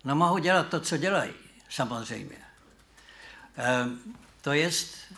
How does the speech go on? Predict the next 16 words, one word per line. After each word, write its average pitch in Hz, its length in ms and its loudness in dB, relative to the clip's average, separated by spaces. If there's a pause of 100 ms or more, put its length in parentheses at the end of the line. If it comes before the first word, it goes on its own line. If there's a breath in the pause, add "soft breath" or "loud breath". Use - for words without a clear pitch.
(120)
zkoumat 160 500 0
všechny 160 380 -2
aspekty 139 800 -2 (240)
té 139 120 -2
doby. 165 380 -6 (2750 loud breath)
Ehm, 147 460 4 (440)
sbírat 165 800 4
a 151 60 -8
seřazovat 151 680 -2
fakta. - 500 -2 (2500 soft breath)
Strukturovat 151 1000 2
a 127 100 0
něco 143 340 0
k - 100 -12
nim 139 160 0
říkat. 156 360 -4